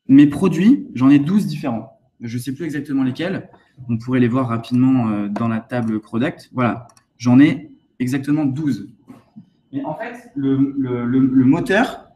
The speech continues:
euh, interne permet de détecter tout seul quelles sont les catégories qui sont pertinentes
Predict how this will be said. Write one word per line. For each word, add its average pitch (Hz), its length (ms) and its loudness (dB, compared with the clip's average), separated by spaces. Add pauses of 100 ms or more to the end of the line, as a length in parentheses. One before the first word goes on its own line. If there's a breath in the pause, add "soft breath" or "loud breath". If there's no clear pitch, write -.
euh, 120 200 0
interne 180 480 4 (640)
permet 196 360 4
de 147 140 4
détecter 175 500 0
tout 202 140 -8
seul 214 320 -2
quelles 208 160 -2
sont 226 160 -4
les 180 100 -4
catégories 170 480 -6
qui - 100 -16
sont 135 200 -6
pertinentes 190 600 -12